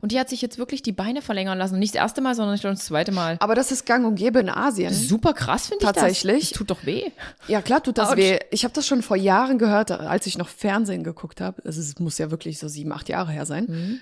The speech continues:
Speaker 2: weil so lange guck ich kein Fernsehen mehr. Ähm, gab's einen Beitrag zum Thema,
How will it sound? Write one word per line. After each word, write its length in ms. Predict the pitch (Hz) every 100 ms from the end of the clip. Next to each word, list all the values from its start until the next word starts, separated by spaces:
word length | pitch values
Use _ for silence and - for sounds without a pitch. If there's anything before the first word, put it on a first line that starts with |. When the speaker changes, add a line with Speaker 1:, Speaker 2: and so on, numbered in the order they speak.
| -
Speaker 2:
weil 140 | 160
so 80 | 165
lange 320 | 170 175 175
guck 180 | - 185
ich 100 | -
kein 160 | 165 151
Fernsehen 320 | 165 170 147
mehr. 160 | 151 247 - - - - - -
Ähm, 520 | 214 208 208 214 208
gab's 320 | 233 285 -
einen 60 | 294
Beitrag 380 | 247 254 254 247
zum 160 | 220
Thema, 480 | 220 233 226 226 226